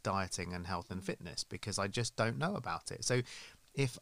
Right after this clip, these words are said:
I don't know about this stuff, then how can we expect everybody else to know about it? And certainly how can we expect other doctors to know about it? Because they're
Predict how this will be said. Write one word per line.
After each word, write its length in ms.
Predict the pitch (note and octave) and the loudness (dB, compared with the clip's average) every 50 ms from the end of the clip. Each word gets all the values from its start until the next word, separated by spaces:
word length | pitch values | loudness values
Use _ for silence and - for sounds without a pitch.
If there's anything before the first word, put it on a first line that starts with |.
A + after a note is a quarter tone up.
| - - | 0 4
I 240 | B2 D3 F3+ F#3+ | 6 6 6 6
don't 240 | D3 - F#2 F#2 - | 6 4 2 2 2
know 120 | F2 E2+ E2+ | -2 -2 -2
about 240 | - - F#2+ - - | -2 -2 -4 -4 -4
this 140 | - - - | 0 2 2
stuff, 280 | - - - - - | 2 2 -6 -8 -4
then 140 | - A#2 A#2+ | -2 0 0
how 220 | A#2 G#2+ C3+ C#3+ | 2 2 2 2
can 220 | D3 - - D3+ C3+ | 2 0 0 2 2
we 120 | C3 A#2+ A2 | 4 2 2
expect 540 | - - - - - G#2 - - - - - _ _ | 2 0 -2 0 0 -2 -2 -2 -8 -14 -16 _ _
everybody 400 | A2 G2+ G#2 G#2 F2+ G2 F#2+ G#2 | -2 0 0 0 2 4 4 6
else 180 | A#2 C3+ C3 - | 6 4 4 2
to 100 | - G#2 | 0 0
know 140 | F#2 F2 E2+ | 0 -2 -2
about 340 | - - - - - - | -4 -6 -6 -6 -8 -6
it? 160 | G2+ - - - - - - - - - | -6 -6 -6 -6 -10 -12 -14 -10 0 2
And 120 | A#2 A2 | 4 8
certainly 280 | - E3+ F3+ B2 C3 A#2 | 8 8 8 6 4 4
how 160 | A2 A#2 A2+ | 4 4 2
can 160 | - - A2 | 2 2 0
we 80 | G#2 G2 | 0 0
expect 360 | - - - G2+ - - - | -2 0 -2 -2 0 2 2
other 160 | A2+ A2 A2 | 2 2 2
doctors 360 | F#2+ - - - - F#2 - | 0 0 -4 -4 -4 -4 -2
to 160 | - - - | -2 -2 -2
know 80 | F2+ E2+ | -2 -4
about 320 | D#2+ - E2+ E2 - - | -4 -6 -8 -8 -6 -8
it? 80 | - - | -6 -4
Because 460 | - G#2+ - - A2 G2+ - - - - _ - B2+ A#2+ - - - - | -4 -4 -2 -2 0 0 0 -2 -2 -6 _ -14 -14 -14 -14 -14 -12 -8
they're 280 | A#2+ A2 A2 B2 B2 | -8 0 2 4 4